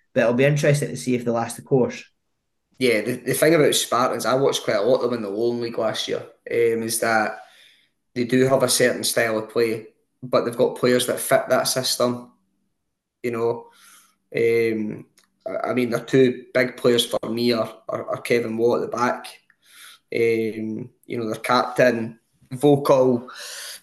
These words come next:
Speaker 2: good with the ball at his feet. He's also very hard and good in the tackle.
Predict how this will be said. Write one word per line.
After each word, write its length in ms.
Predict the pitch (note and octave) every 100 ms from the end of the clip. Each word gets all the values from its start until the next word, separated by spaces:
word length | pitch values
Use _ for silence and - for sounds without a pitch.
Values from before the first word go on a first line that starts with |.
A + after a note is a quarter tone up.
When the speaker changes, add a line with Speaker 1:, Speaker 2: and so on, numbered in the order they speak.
| -
Speaker 2:
good 180 | C3 C#3+
with 80 | C3
the 40 |
ball 220 | B2+ B2+ -
at 20 |
his 140 | -
feet. 400 | - E3+ D#3 - _ _ _ _ _ -
He's 220 | C#3 B2
also 460 | B2+ B2 A#2+ A#2+ A#2
very 280 | B2 B2
hard 480 | A#2 B2 B2+ A#2+ A#2+
and 160 | A2 A2
good 160 | C3
in 100 | B2
the 60 | A2
tackle. 720 | - C3 C3 C#3 B2+ -